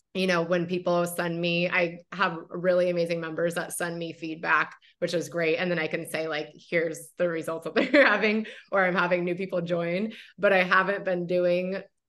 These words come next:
what you would want me to be doing, which is talking about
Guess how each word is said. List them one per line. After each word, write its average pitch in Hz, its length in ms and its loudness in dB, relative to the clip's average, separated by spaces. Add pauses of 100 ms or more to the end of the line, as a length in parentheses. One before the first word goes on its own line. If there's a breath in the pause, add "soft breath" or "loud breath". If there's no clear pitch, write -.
(120)
what 180 260 0
you 170 120 -4
would 165 140 0
want 170 180 -2
me 175 120 -4
to 175 140 -12
be 180 100 -2
doing, 185 420 0
which 170 180 -4
is 170 260 -6
talking 170 400 -4
about 165 420 -2